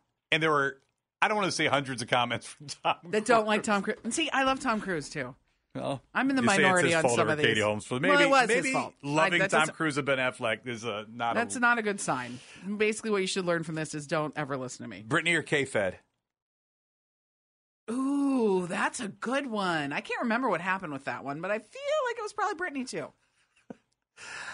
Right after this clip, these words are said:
Speaker 1: How about Tom Brady or Giselle?
Speaker 2: That was Giselle.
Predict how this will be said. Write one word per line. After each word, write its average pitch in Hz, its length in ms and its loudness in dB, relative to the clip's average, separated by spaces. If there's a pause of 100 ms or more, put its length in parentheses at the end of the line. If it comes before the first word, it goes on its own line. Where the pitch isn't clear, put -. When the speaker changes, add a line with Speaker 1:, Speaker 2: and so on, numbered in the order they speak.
(160)
Speaker 1:
How 165 160 2
about 185 440 2 (160)
Tom 165 260 2
Brady 151 300 2
or 127 140 -4
Giselle? 110 480 -2 (320)
Speaker 2:
That 240 420 4
was 185 560 2
Giselle. 131 520 -10